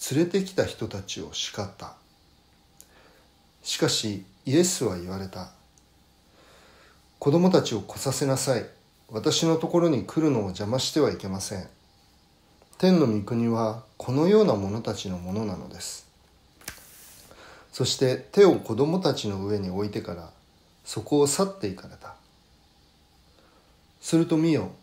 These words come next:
一人の人がイエスに近づいてきて言った。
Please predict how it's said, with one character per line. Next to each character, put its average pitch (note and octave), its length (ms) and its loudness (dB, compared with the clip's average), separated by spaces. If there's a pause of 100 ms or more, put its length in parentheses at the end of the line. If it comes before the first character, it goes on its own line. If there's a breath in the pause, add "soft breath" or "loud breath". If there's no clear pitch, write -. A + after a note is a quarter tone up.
(520)
一 - 260 -2
人 A3+ 100 4
の C3 120 4
人 A2+ 240 -2
が G2 120 -4
イ A2+ 140 0
エ F#3+ 80 6
ス F3+ 160 -4
に G2+ 220 -4
近 - 300 2
づ C3+ 160 0
い C3 80 -4
て C3+ 120 -6
き - 100 -14
て F#2+ 120 -12
言 F2 80 -12
っ - 40 -20 (100)
た。 - 180 -14